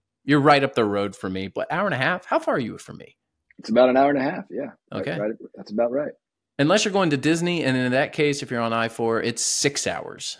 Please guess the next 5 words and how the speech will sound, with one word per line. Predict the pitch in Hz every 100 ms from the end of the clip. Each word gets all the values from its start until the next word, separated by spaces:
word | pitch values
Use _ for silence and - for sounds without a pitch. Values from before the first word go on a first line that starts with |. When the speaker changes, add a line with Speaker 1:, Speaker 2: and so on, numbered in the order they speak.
| 143
Speaker 1:
um, | 104 101 95 95 95 98 _ _ _
'cause | 95 90
it's | 92 - - - _ _ _ _ _ _ -
just | - -
torture. | - 87 - -